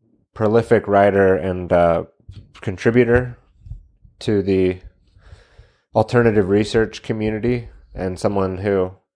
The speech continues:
again, you know, what they're working on, building a community actually down in Mexico and, you know, bringing together people that are more like-minded into a situation where they will attempt to create,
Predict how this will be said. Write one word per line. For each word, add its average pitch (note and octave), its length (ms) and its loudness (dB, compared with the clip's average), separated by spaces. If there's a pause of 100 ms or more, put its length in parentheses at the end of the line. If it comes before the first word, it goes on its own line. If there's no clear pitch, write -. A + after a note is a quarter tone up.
(560)
again, G2+ 360 0
you G2 120 -2
know, G2 120 0
what G2+ 200 0
they're G#2 160 4
working G2+ 400 -2
on, G2 400 -2
building G2 460 0
a - 180 -8
community F#2+ 500 -2
actually F2+ 560 -2
down F#2 300 -2
in F2+ 120 -6
Mexico F2+ 720 0
and, E2 440 -10 (1080)
you F#2 80 -14
know, C#2+ 160 -12 (260)
bringing G#2 360 0
together G2 340 2
people G2 680 2
that G2+ 160 0
are G2+ 180 4
more G2+ 240 2
like-minded F2+ 640 0
into F2+ 360 -4
a F2+ 60 -2
situation F2+ 640 -6
where F2+ 120 -2
they F2+ 140 0
will F#2 520 2 (400)
attempt G2 420 -2
to G2+ 140 -2
create, G2 720 0